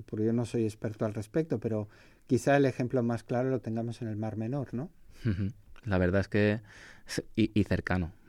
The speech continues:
Speaker 2: muy cercano,
Speaker 1: Esa-, exactamente.
Speaker 2: porque se ha visto el deterioro durante estos años y al final ya el colapso,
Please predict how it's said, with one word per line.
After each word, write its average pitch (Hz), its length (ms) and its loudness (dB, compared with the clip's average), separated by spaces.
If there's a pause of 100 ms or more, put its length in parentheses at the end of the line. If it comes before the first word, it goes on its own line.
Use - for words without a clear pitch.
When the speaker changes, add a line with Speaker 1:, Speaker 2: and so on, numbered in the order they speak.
Speaker 2:
muy 90 240 -2
cercano, 123 280 2
Speaker 1:
Esa-, 113 240 0
exactamente. 113 680 -2
Speaker 2:
porque 90 340 0
se 98 140 0
ha - 20 2
visto 95 200 2
el 92 60 4
deterioro 92 680 2
durante 87 680 0 (240)
estos - 340 -8
años 101 460 -2
y 90 100 0
al 80 100 -2
final 85 240 -2
ya 87 120 0
el 92 100 0
colapso, - 380 -4